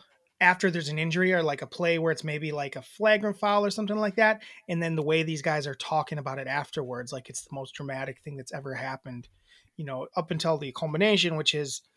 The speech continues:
the Ja Morant knee injury, that they're acting like Jordan Poole was,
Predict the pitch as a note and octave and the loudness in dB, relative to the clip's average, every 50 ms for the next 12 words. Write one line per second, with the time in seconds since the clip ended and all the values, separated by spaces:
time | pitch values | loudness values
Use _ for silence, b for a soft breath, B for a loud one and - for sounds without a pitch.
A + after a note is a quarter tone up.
0 | b b b b _ D#3 B2 D3+ D#3 D3+ C#3+ C#3 C#3+ D3+ C#3+ C#3+ C#3+ E3 D3+ E3+ | b b b b _ -4 0 2 2 2 2 0 -2 -4 -4 -4 -6 -2 2 2
1 | F#3 F#3 E3+ D3 C#3 C3 C3 C#3 C3+ C3 C3 - - _ _ _ _ _ _ _ | 4 4 2 0 -4 -6 -6 -6 -6 -6 -6 -8 -12 _ _ _ _ _ _ _
2 | _ _ _ _ _ _ _ _ _ _ - _ - D#3+ D3+ - F#3 F#3+ F3+ D#3 | _ _ _ _ _ _ _ _ _ _ -10 _ 0 0 2 4 4 6 6 6
3 | D#3 D#3 E3+ D#3+ D3+ D3 C3 - D3+ D3 C#3+ C3+ B2 - F3 D#3+ D3 D3 C3+ C3 | 4 4 0 -2 -2 -2 0 0 -2 -2 -2 -4 -6 -6 -4 -2 -2 -4 -4 -6